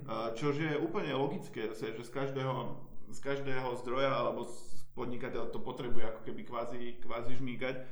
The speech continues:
ale vo väčšine prípadov to žmýkajú na úkor toho, aké benefity im ten afil prináša okrem tých konverzií. Lebo ty, keď, eh, podporíš obsahového publishera, tak, eh,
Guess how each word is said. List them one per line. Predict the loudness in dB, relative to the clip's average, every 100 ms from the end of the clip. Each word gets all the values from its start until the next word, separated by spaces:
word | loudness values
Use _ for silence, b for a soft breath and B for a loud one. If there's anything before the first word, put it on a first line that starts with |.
| B B
ale | -4 -2 -2
vo | -2 0
väčšine | 0 0 -4
prípadov | -2 -2 0 0 0
to | -2
žmýkajú | -2 0 -2 0
na | -2
úkor | -4 -4 -4 -4
toho, | -4 -4 -6 -10 -10
aké | -8 -6 -6
benefity | -4 -6 -8 -8 -6
im | -6 -6
ten | -6
afil | -2 2 2 0
prináša | 4 4 4 6
okrem | 10 12 10 2
tých | -4
konverzií. | -6 -6 4 6 6 2 -2 B B -12 -8
Lebo | -8
ty, | -6
keď, | -4 -2
eh, | -2 -2 -2 -2
podporíš | 0 0 0 -2
obsahového | -4 4 10 12 10
publishera, | 6 4 2 -4 -8 -10 B B B -8
tak, | -6
eh, | -4